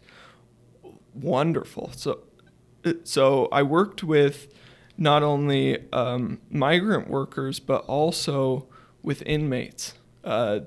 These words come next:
there was a, there was a prison in Saint Anthony, just a small town about fifteen minutes away from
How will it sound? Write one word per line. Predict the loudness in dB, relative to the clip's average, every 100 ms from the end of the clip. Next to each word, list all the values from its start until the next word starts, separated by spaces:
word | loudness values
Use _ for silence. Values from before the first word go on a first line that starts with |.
| -6
there | -2 0
was | 0 0
a, | 2 2 0 -4 -20 _ _ _ _
there | -4 0
was | 0 0 -2
a | -6 -4 -6
prison | -6 -4 0 2 2 0 0 -2
in | -2 0 0 0 -2 -4 -8 -20 -20 -16
Saint | 0 2 2
Anthony, | 0 0 -2 -2 -2
just | -2 -4
a | -6
small | -6 -4 -4
town | -4 -4 -4
about | -4 -6 -6
fifteen | -12 -10 -8 -6
minutes | -6 -6 -6
away | -8 -6 -6
from | -6 -8 -8